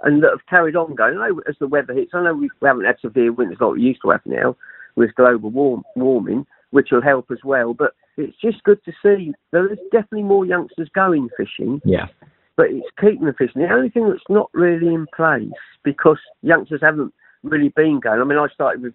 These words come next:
Speaker 1: uh, Luton Juniors, and I donated a few cups when I left and started, uh, making my name in fishing. But there's no junior section now.
Speaker 2: No.
Speaker 1: That, but the trouble is, there's not, um, enough,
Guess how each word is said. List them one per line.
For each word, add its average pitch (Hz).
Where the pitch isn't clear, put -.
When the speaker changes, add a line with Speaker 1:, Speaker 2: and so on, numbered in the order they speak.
Speaker 1:
uh, 113
Luton 120
Juniors, 110
and 117
I 120
donated 120
a 117
few 127
cups -
when 120
I 110
left 113
and 110
started, 98
uh, 110
making 113
my 110
name 110
in 110
fishing. 117
But -
there's 156
no 180
junior 165
section 160
now. 117
Speaker 2:
No. 92
Speaker 1:
That, -
but 165
the 151
trouble 175
is, 156
there's 165
not, 190
um, 143
enough, 151